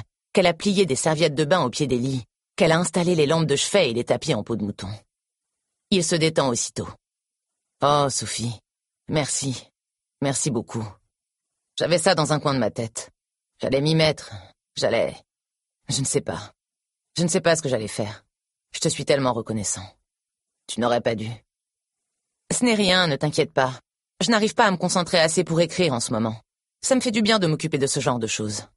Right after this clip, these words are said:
Elle se redresse et observe la pièce. Elle a fait du bon travail. « Tu veux aller au pub ? »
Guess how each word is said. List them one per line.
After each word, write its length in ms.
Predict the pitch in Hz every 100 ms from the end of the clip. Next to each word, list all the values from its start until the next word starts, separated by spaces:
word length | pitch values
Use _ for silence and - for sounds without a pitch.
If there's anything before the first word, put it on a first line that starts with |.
| _ _ _ _ _ _ _ _ -
Elle 120 | 156
se 140 | -
redresse 440 | 156 160 170 180 131
et 60 |
observe 340 | 120 - 123 104
la 120 | 87
pièce. 480 | - - - - - _ _ _ _ _ -
Elle 100 | 151
a 80 | 147
fait 160 | 165
du 100 | 127
bon 140 | 127 127
travail. « 420 | - 104 104 117 113 - _ _ _ _ _ _ _ _ _ _
Tu 120 | - -
veux 120 | 120
aller 160 | 113
au 80 | 127
pub ? » 260 | 127 175